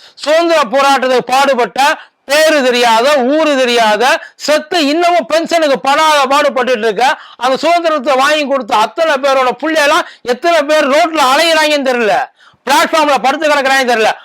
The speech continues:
அத்தனை பேருமே சுதந்திர போராட்டத்துக்கான ஹீரோ தான் சார். இவங்கெல்லாம் வெளியில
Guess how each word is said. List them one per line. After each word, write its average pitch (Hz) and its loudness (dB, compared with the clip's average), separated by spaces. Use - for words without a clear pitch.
அத்தனை 254 0
பேருமே 269 0
சுதந்திர 262 -2
போராட்டத்துக்கான 190 -4
ஹீரோ 208 -6
தான் 143 -8
சார். - -18
இவங்கெல்லாம் 247 0
வெளியில 320 2